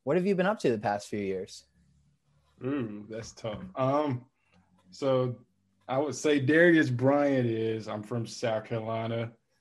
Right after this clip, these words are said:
Speaker 2: a little small town in South Carolina called Calhoun Falls. Nothing major, very small, probably the smallest one in South Carolina. Um,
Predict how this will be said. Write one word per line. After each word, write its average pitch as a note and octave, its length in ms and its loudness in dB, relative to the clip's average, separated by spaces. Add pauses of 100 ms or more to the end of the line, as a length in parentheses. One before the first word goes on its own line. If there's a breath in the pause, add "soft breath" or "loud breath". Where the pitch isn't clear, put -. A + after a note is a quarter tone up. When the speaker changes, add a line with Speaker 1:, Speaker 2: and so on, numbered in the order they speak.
(160)
Speaker 2:
a C#3+ 60 -2
little C#3 220 2
small B2+ 320 2
town A#2+ 320 0
in A2+ 60 -2
South A2+ 280 -4
Carolina A2 300 -4
called G#2+ 340 -6
Calhoun G#2+ 380 -8
Falls. A2 560 -6
Nothing G#2+ 340 -8
major, G#2+ 460 -8 (200)
very G#2+ 260 -6
small, G#2+ 440 -4
probably G#2+ 280 -4
the G#2 40 -12
smallest G2+ 380 -10
one G2+ 160 -10
in G2+ 80 -12
South G2+ 280 -10
Carolina. G#2 400 -8 (680 soft breath)
Um, B2+ 640 0